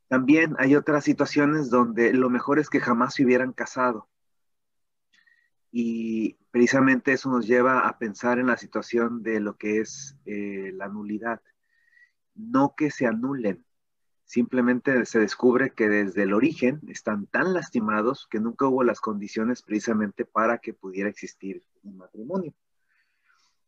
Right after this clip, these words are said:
Eh, siempre sabiendo, pues, que todo matrimonio se presume válido mientras no se logre demostrar lo contrario. Y más que buscar la separación, pues siempre se busca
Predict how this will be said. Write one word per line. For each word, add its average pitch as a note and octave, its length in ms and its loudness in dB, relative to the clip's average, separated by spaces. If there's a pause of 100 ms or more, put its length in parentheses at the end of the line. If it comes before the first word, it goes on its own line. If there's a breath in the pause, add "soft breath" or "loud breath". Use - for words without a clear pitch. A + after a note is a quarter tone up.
(140)
Eh, G#2 520 -4 (460)
siempre B2+ 400 0
sabiendo, C3 680 -2 (520)
pues, G2+ 240 -14
que G#2 160 -6
todo B2 260 0
matrimonio A#2+ 760 0 (260)
se F#2 360 -2
presume A#2+ 480 2
válido C3 460 2
mientras F#2+ 500 -10
no B2 320 -6
se - 160 -6
logre G2+ 300 -2
demostrar F#2+ 560 -8
lo G2+ 120 -2
contrario. D#2+ 640 -8 (1000 soft breath)
Y A2 160 -8
más A#2+ 240 -2
que C#3+ 160 4
buscar A#2+ 340 0
la B2 120 2
separación, C#3 640 0
pues G#2+ 160 -10
siempre A2+ 260 -4
se A#2 100 -2
busca G#2+ 600 -2